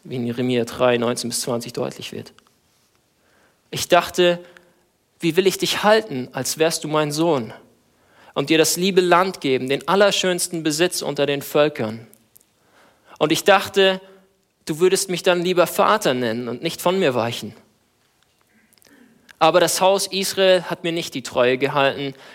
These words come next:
gleich wie eine Frau wegen ihres Liebhabers nicht die Treue hält“, spricht der Herr. Gott vergleicht das Vorgehen Israels hier und an anderen Stellen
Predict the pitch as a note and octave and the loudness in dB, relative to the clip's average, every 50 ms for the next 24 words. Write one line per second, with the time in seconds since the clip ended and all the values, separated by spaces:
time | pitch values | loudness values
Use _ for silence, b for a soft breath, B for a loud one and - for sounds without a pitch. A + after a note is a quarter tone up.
0 | B B - E3+ E3 E3+ E3+ F#3 D#3 D#3 D3+ D3 C#3 - - D#3+ D#3+ E3 F3+ F#3+ | B B 4 4 4 4 2 0 0 2 0 0 -4 -4 0 4 4 6 6 4
1 | F3+ D#3 D#3+ D3 D3+ D3+ C#3 C#3 C#3 C#3 - - E3 E3 F3 F3 - E3+ E3+ E3 | 2 0 -2 -4 -4 -6 -10 -10 -8 -8 -10 -8 -8 -8 -10 -8 -4 -2 -2 0
2 | D#3+ E3+ D#3+ - - D3 C#3+ - - C#3 - - - C#3 C3 C3 B2+ A#2+ A#2 A#2+ | 0 0 -2 -2 -4 -6 -8 -8 -8 -12 -12 -8 -2 0 2 2 2 0 -2 -4
3 | A#2 A2 A2 A2 - - - A#2 A2+ - - A2+ A2+ A#2 G#2+ G#2+ A2 G#2+ - _ | -4 -4 -4 -6 -8 -10 -10 -12 -8 -6 -6 -4 -4 -4 -6 -8 -8 -12 -18 _
4 | _ _ _ _ _ _ _ _ _ _ _ _ _ _ _ - - - B B | _ _ _ _ _ _ _ _ _ _ _ _ _ _ _ -20 -20 -20 B B
5 | B B B B B B G#3 A#3 A3 - A#3 - G3+ G3+ G3 F#3+ - G3 F3 - | B B B B B B 2 4 6 4 2 6 6 4 4 4 0 -4 -4 -4
6 | - - G#3 G#3 A3+ A#3 F3+ F3+ G3 F#3 F#3+ G3 F3+ G3+ G#3+ G3 - E3 D3 D3 | -2 0 2 4 4 4 4 2 2 2 2 0 -4 -6 -6 -4 0 0 0 0
7 | D3 - - A3 A3 F#3+ F3+ F#3 F3+ F3+ E3 E3+ E3+ - G3 G#3+ A#3 A3+ G#3 F#3+ | 0 -2 -6 -2 2 4 4 4 4 2 -2 -2 -2 0 -2 0 2 2 2 2
8 | F#3 - - - - G#3+ G3+ D#3+ D3 D3+ D#3+ F3+ - | 2 0 -2 2 4 4 6 6 4 2 0 -2 -4